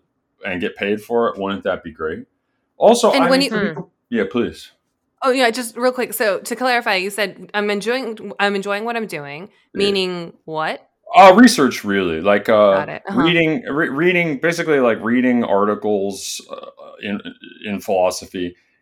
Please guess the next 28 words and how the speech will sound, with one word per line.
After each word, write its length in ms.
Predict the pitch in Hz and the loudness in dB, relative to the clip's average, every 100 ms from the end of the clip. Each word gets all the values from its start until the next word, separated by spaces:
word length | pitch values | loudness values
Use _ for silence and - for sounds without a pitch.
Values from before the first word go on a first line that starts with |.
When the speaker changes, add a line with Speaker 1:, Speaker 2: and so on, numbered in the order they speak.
| - | 0
Speaker 1:
and 120 | 120 | 4
then 160 | 147 147 | 6 6
writing, 520 | 131 147 123 101 90 87 _ - | 4 4 2 -2 -4 -12 _ -14
you 100 | 98 | -8
know, 80 | 90 | -6
responses 640 | 87 - 95 95 101 90 | -6 -6 -4 -4 -4 -8
to 120 | - 78 | -12 -14
them. 260 | 76 73 | -12 -12
Read 220 | 85 95 | -10 -10
something 340 | 90 98 90 90 | -8 -8 -8 -10
and 200 | 85 85 | -10 -10
think, 300 | 90 87 - _ _ _ _ - | -10 -12 -14 _ _ _ _ 0
"Oh, 100 | 185 | 4
yeah, 140 | 170 | 6
that 160 | 139 147 | 6 4
was 160 | 135 208 | 0 -2
really 220 | 101 98 | -2 -2
cool, 260 | - 101 101 | -4 -2 0
but 140 | - | -2
here's 280 | 104 98 87 | -2 -4 -4
this 140 | 85 | -12
problem 580 | - 95 85 90 87 85 | -8 -2 0 0 -4 -8
that 120 | 80 | -10
the 60 | - | -8
author 300 | 87 85 90 | -4 -4 -4
didn't 280 | 80 82 73 | -10 -10 -12
consider," 720 | 82 - 104 98 95 87 85 | -14 -8 -6 -4 -4 -4 -6
or, 420 | 73 78 78 76 | -8 -8 -8 -10